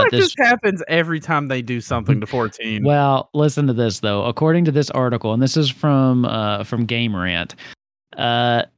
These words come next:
Speaker 2: according to them, they were receiving fifteen thousand visit requests per minute. <laughs> So,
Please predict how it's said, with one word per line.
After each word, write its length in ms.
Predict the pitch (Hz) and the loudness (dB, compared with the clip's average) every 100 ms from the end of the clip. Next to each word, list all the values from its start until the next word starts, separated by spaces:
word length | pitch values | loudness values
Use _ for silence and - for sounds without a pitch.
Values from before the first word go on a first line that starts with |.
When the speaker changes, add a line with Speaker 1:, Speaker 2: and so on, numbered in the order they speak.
| _ - | _ -12
Speaker 2:
according 500 | 123 - 160 160 127 | -10 0 4 4 4
to 180 | 107 160 | 2 2
them, 440 | 147 143 131 127 - | 4 4 4 2 0
they 140 | 131 | 2
were 120 | 139 | 2
receiving 480 | 135 123 139 131 127 | 2 2 2 4 2
fifteen 640 | 113 - 151 - 160 147 | 0 0 -2 -2 -2 0
thousand 580 | 135 135 127 139 139 143 | 0 0 2 2 2 0
visit 400 | 113 131 131 139 | 2 2 2 0
requests 560 | 127 - 139 123 107 - | -2 -2 0 0 -2 -8
per 300 | - - 139 | -10 -4 -2
minute. 600 | 123 117 117 104 87 - - _ _ _ | 0 0 0 -2 -4 -10 -20 _ _ _
<laughs> 80 | - - - - - 320 214 | -8 -8 -8 -6 2 4 4
So, 800 | 180 - 151 135 139 135 139 139 | 4 0 2 4 4 2 2 0